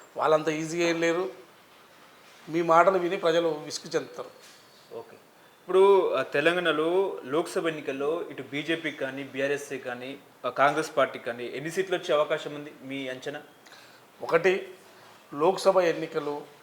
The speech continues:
Speaker 1: రేపు తెలంగాణలో, దేశంలో కానీ ఒకటి బీజేపీ, అంటే ఎన్డీఏ వర్సెస్ ఇండియా టీమ్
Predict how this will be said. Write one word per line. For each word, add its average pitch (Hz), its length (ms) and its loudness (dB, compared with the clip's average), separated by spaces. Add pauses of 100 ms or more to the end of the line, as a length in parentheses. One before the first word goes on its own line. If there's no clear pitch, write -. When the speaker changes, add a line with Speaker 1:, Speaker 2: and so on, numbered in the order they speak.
(1080)
Speaker 1:
రేపు 160 420 -2
తెలంగాణలో, 135 760 -4
దేశంలో 135 460 -4
కానీ 117 360 -8 (1400)
ఒకటి 156 160 -6
బీజేపీ, 170 720 -4 (680)
అంటే 175 300 -6
ఎన్డీఏ 165 360 0
వర్సెస్ 160 520 -2 (200)
ఇండియా 143 280 0
టీమ్ 117 200 -8